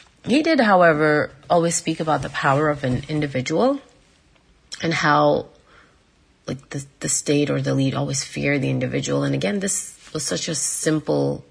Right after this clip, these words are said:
truth to me that it d-, did bring some solace that there is something that, you know, no one can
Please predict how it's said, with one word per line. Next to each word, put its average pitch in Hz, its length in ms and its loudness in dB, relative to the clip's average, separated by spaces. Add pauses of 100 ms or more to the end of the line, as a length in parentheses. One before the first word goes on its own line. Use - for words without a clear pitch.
(160)
truth 165 360 -4
to 151 120 -4
me 139 380 0 (1500)
that 156 440 2 (240)
it 165 160 -6 (300)
d-, 156 340 0 (140)
did 170 180 -2
bring 156 200 0
some 143 280 -2
solace 135 480 0
that 139 140 -2
there 147 160 0
is 143 120 -2
something 151 400 -2
that, 131 160 -4 (160)
you 151 140 -6
know, 143 100 -2
no 143 160 0
one 139 400 -4 (160)
can 135 240 -4